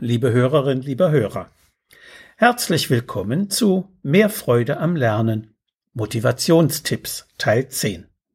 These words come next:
In dieser Folge unserer Serie geht es darum, wie man das Leistungsmotiv stärken kann. Ein Motiv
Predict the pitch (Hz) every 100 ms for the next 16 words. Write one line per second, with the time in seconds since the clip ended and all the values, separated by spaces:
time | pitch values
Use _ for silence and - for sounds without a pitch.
0 | _ _ _ _ _ - - - _ -
1 | 185 254 277 185 - 117 120 - 175 175
2 | 180 185 196 180 196 202 220 208 196 214
3 | 240 - 185 190 131 156 208 _ - _
4 | _ 233 254 220 135 - 113 151 - 143
5 | 135 - 143 - 151 - - - - -
6 | - - 113 - _ _ _ _ _ _
7 | _ _ _ _ _ - 123 123 120 120
8 | - 208 127 - -